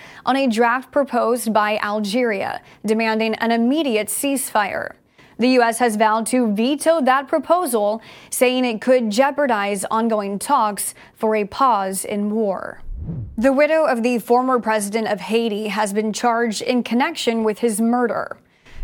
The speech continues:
Jovenel Moïse was shot dead in July of twenty twenty-one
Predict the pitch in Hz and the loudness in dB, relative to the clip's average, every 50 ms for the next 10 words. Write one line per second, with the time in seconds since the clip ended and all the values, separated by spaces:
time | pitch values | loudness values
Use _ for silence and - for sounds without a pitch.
0 | - - - 247 269 294 330 339 339 330 302 285 262 214 196 262 262 233 226 247 | -4 0 4 4 4 4 4 2 2 2 2 2 0 0 0 0 0 0 0 0
1 | 240 208 220 226 208 - - 247 240 - 220 196 220 208 208 208 226 233 233 - | 0 0 0 -2 0 0 0 0 0 0 0 -2 0 0 2 2 0 0 0 0
2 | 226 220 214 220 214 214 220 226 233 226 220 196 - - 240 247 247 240 226 - | 0 0 0 2 2 2 2 2 0 -2 -4 -4 -4 -4 -2 -2 -2 -2 -4 -2
3 | 240 226 220 214 208 202 202 196 185 190 208 233 240 | -2 -2 -2 -2 -2 -2 -4 -4 -4 -4 -4 -4 -6